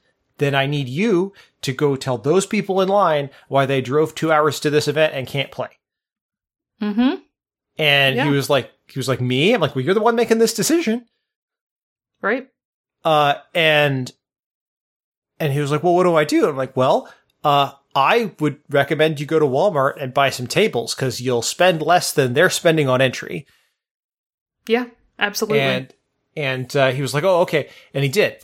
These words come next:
Speaker 1: He was actually a nice guy. He just wasn't thinking through, like, he's actually a great T O, but he wasn't
Speaker 2: Did
Speaker 1: thinking through some of the repercussions of this 'cause it was the first time he'd run into this problem.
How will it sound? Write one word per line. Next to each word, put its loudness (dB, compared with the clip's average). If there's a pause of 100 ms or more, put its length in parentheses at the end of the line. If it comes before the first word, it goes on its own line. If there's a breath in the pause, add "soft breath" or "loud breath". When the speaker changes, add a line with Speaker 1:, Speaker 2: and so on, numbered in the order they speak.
Speaker 1:
He 2
was 2
actually 0
a 2
nice 2
guy. 2
He 0
just -8
wasn't 0
thinking -4
through, -2 (920)
like, -2
he's 0
actually 0
a -2
great 0
T -4
O, -8 (140)
but -2
he 0
wasn't 2
Speaker 2:
Did -6
Speaker 1:
thinking -2
through -4
some -2
of -2
the -2
repercussions -4
of -10
this -4
'cause -6
it -10
was -10
the -10
first 0
time -4
he'd -6
run -2
into -10
this -8
problem. -2